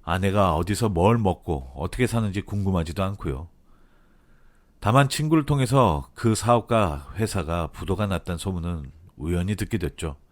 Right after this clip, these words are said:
저도 사람인지라 아주 고소하더군요.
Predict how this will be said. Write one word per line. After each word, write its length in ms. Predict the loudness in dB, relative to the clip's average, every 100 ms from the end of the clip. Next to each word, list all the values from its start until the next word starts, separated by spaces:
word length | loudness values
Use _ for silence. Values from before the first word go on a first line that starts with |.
| -20 -20 _ _ _ _ _ _ -20 _ -14
저도 300 | -8 -4 -4
사람인지라 840 | 0 0 0 -2 -2 -2 -4 -6
아주 360 | -4 -4 -2 0
고소하더군요. 760 | -2 -2 -2 -4 -6 -8 -8